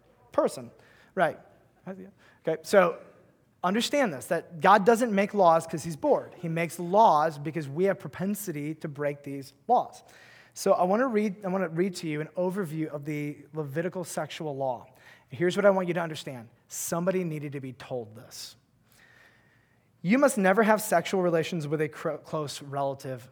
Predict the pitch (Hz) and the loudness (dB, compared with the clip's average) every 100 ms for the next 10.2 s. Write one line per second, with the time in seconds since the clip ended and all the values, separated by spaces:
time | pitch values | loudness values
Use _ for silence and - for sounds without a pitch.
0 | _ _ - 165 151 139 139 139 135 123 | _ _ -12 -8 -6 -4 -6 -8 -10 -12
1 | 123 113 - _ _ _ _ _ _ _ | -14 -16 -20 _ _ _ _ _ _ _
2 | _ _ _ _ _ _ _ _ 156 - | _ _ _ _ _ _ _ _ -6 -6
3 | 165 196 196 165 165 147 139 131 139 120 | -8 -4 -2 -2 -2 -6 -8 -6 -8 -8
4 | - - 135 123 165 139 123 _ _ _ | -16 -12 -8 -4 -2 -4 -10 _ _ _
5 | _ 156 233 - 370 262 190 175 - 143 | _ -2 -2 0 0 0 0 -2 -4 -8
6 | 123 - _ _ _ - _ _ - 208 | -14 -20 _ _ _ -20 _ _ -2 0
7 | 175 262 285 269 220 170 127 - _ _ | 4 6 8 6 2 0 -4 -10 _ _
8 | _ _ _ _ _ _ - 233 294 277 | _ _ _ _ _ _ -4 2 4 4
9 | 226 151 123 - _ _ - 180 185 339 | 0 -2 -6 -12 _ _ -8 -2 2 2
10 | 359 | 2